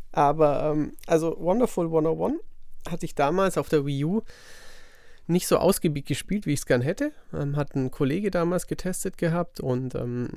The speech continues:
ich hab nur eine Weile gespielt und jetzt hat zum, mit der Remastered-Fassung eben nochmal mich richtig reingebissen und, ähm, sieht man mal davon ab, dass Platinum Games mitunter furchtbar schlecht ist dabei, ähm,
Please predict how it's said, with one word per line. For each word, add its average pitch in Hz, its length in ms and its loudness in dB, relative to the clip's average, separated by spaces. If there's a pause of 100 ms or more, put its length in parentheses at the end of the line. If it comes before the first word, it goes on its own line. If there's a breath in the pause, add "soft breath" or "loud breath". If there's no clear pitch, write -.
ich - 140 -6
hab - 120 -6 (420 soft breath)
nur 135 100 0
eine 127 140 2
Weile 143 280 4
gespielt - 520 -4
und 135 160 -4
jetzt 123 200 -4
hat 139 140 -2
zum, 123 760 -4
mit 143 160 -4
der 123 100 -2
Remastered-Fassung 151 840 2
eben 131 180 2
nochmal 143 580 0 (400)
mich 147 260 2
richtig 170 320 2
reingebissen 160 720 2
und, 127 320 -4
ähm, 123 300 0 (420 soft breath)
sieht 170 220 0
man 156 100 4
mal 131 160 2
davon 131 300 0
ab, 135 240 -4
dass - 500 -4
Platinum 147 560 -2
Games 143 460 -4 (120)
mitunter 147 460 -4
furchtbar - 560 4
schlecht - 400 -4
ist - 180 -6
dabei, 127 460 -4
ähm, 123 440 -2